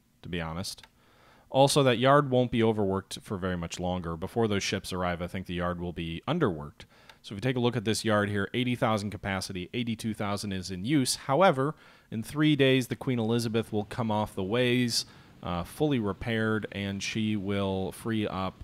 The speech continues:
what is it? Forty-eight thousand tons. So half the shipyard will be free in three days. Uh, in eight days, the Canopus will come off the yards,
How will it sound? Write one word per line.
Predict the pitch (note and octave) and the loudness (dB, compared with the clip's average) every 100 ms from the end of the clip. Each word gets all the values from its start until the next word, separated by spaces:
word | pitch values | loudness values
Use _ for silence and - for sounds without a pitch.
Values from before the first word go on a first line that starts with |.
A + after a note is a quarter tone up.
| - - - - | -20 -20 -20 -14
what | E2 F#2 | -8 -6
is | B2 | -4
it? | E3+ - - - | -4 -6 -12 -20
Forty-eight | - B2+ A#2+ A2 G2+ | -4 0 2 0 0
thousand | - A#2+ A#2 F#2 | 0 0 -2 -4
tons. | A2+ F2+ C#2+ - - - _ - | -4 -4 -6 -12 -14 -20 _ -2
So | C3 | 4
half | C#3 G#3 - | 6 6 6
the | |
shipyard | F3+ F#3 F3 D#3 D3+ | 4 4 6 6 6
will | C#3 | 4
be | C3 | 4
free | A#2+ - C3 A2+ F#2+ F2 _ _ _ - | 0 0 2 2 0 -4 _ _ _ -8
in | G#2 | -6
three | G2+ G#2 F#2+ | -4 -4 -2
days. | D#2 C2+ - - - - | -4 -8 -12 -14 -16 -8
Uh, | F#2 - | -6 -4
in | G#2+ | -2
eight | E3 - | -2 0
days, | G2+ F#2+ B2 | 0 0 -2
the | C3+ | -6
Canopus | - F#3 F3 - D#2 - - | -4 -2 -2 -4 -6 -6 -6
will | F2 | -8
come | - G2 F2+ | -6 -4 -2
off | E2+ D#2 | -4 -6
the | F2 | -10
yards, | D2+ D2 E2 G#2+ | -8 -8 -8 -10